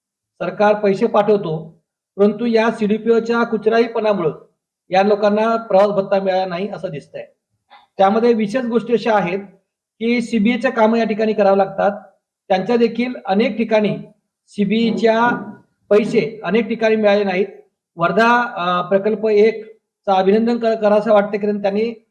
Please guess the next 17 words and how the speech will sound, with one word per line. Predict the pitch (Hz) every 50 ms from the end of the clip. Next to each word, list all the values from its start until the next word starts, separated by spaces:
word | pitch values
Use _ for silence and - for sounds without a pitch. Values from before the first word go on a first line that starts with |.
| _ _ _ _ _ _ -
त्यांचे | 185 185 220 202
सीबीएचे | - 214 208 208 240 233 240 240
पैसे | 208 226 214 208 226
जुलैपर्यंत | 214 202 208 202 214 208 214 208 202
मिळालेले | 202 202 202 196 190 202 208 208 202
आहेत, | 185 165 185
पण | 180 - 202 202
काही | - 185 185 190
ठिकाणी | 190 196 - 190 196 196
सीबीएचे | 202 196 175 180 175 190
पैसे | 185 170 165 160 190 180
मिळालेले | 175 156 151 151 165 165 165
नाहीत. | 160 143 120 - _ _ _ _ _ _ _ _ _ _ _ _ _ _ _ _ -
टीए | 208 220 240
बिल | 226 254 269 247 233
देखील | 233 226 233 262 233 226
त्यांच्याकडून | 233 214 202 226 208 226 247 254 262 254